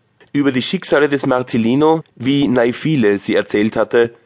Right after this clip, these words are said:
lachten die Mädchen von ganzem Herzen. Unter den Männern am meisten aber Philostrato, den die Königin,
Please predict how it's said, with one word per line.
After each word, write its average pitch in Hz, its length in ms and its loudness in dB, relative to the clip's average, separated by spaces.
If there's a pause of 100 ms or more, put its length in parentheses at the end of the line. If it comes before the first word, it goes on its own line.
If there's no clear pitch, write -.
(180)
lachten 123 420 -2
die 127 80 2
Mädchen 110 400 0
von 123 160 -2
ganzem 101 340 -2
Herzen. 98 420 -2 (580)
Unter 135 240 -2
den 123 180 2
Männern 143 300 2
am 117 160 -2
meisten 135 480 -2
aber 123 400 2 (140)
Philostrato, 120 840 -4 (400)
den 101 140 -2
die 98 100 -2
Königin, 117 600 -2